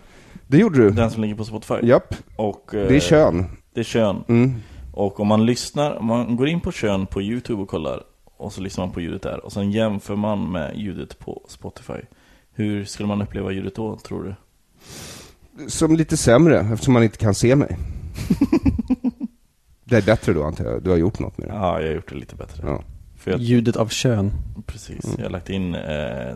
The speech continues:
Speaker 2: så här.
Speaker 1: Men, eh, det är vad man kan, vad ska du göra i vår, Petter?
Speaker 2: Jag ska, jag ska fortsätta skriva massa nytt material, eh, om min pung.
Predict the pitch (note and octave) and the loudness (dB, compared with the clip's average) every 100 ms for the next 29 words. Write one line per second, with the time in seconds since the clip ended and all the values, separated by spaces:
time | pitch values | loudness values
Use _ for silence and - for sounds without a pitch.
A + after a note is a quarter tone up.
0 | F2 - - - _ _ _ _ _ _ | -12 -14 -14 -14 _ _ _ _ _ _
1 | _ _ _ _ _ _ _ - C#3+ C#3 | _ _ _ _ _ _ _ 4 8 8
2 | D3 C#3+ C#3 F#3 G3 F3 E3+ E3 F#3 - | 8 8 8 8 8 4 2 4 4 6
3 | G3 G#3 A#3 G3+ G2 F#2 F2 F2 F#2+ - | 6 6 6 6 6 6 2 2 0 0
4 | E2+ D2+ - - - - B2+ F#3 F#3+ E3 | -2 -2 -14 -18 -20 0 6 8 6 2
5 | - F3 D#3+ D#3+ D#3 D#3 D3+ D3 - D#3 | 2 6 8 10 8 8 8 6 2 2
6 | E3 D3+ D3+ C#3+ C#3+ C#3 - D3 C#3 C#3 | 2 2 4 6 6 2 0 0 4 6
7 | C3+ C3+ C3+ C3 C#3 B2+ B2 A#2 B2+ B2+ | 6 4 2 2 2 4 4 4 2 2
8 | - - B2 B2 A#2+ A#2 B2 B2 A#2+ A#2 | -2 -2 0 2 4 6 4 4 -2 -8
9 | - - A2+ A2 A2 A2 G#2+ - A2 A2+ | -16 -2 0 2 2 2 -2 0 2 2
10 | G#2+ A2+ A2 G#2 A2+ A2+ | 2 2 2 2 2 4